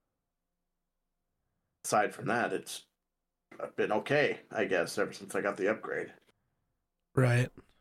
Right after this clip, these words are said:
Speaker 1: <clears throat>
Speaker 2: Oh, man. Tough.
Speaker 1: Mm-hmm. Indeed, it is tough.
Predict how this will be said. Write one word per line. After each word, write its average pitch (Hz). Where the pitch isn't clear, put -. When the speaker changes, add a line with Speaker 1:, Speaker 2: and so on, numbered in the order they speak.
Speaker 1:
<clears throat> 151
Speaker 2:
Oh, 147
man. 127
Tough. -
Speaker 1:
Mm-hmm. 135
Indeed, 120
it 120
is 120
tough. 117